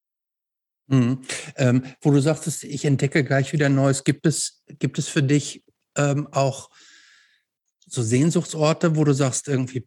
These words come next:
ich sag jetzt mal, in Skandinavien irgendwelche besonderen Wälder oder in Kanada, wo es ja, äh, du sagst es gerade, in Deutschland ist es ja quasi unmöglich, irgendwie keinem Menschen zu begegnen. So in anderen Teilen der Welt gibt's das ja zum Teil. Ähm, äh,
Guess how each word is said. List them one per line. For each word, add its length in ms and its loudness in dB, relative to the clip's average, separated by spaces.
ich 140 -10
sag 160 -10
jetzt 160 -8
mal, 240 -6
in 140 -2
Skandinavien 1000 -6
irgendwelche 720 -6
besonderen 680 -4
Wälder 480 -2
oder 160 -4
in 180 -6
Kanada, 680 -4
wo 120 -4
es 120 -6
ja, 180 -2
äh, 200 0
du 160 2
sagst 220 2
es 100 2
gerade, 220 2
in 100 2
Deutschland 400 2
ist 100 2
es 140 2
ja 220 2
quasi 320 0
unmöglich, 480 0
irgendwie 260 -4
keinem 280 2
Menschen 300 2
zu 140 -4
begegnen. 480 0
So 120 -2
in 120 0
anderen 380 2
Teilen 280 0
der 140 2
Welt 180 -2
gibt's 220 -4
das 160 -2
ja 140 -2
zum 180 0
Teil. 280 2
Ähm, 260 4
äh, 100 -10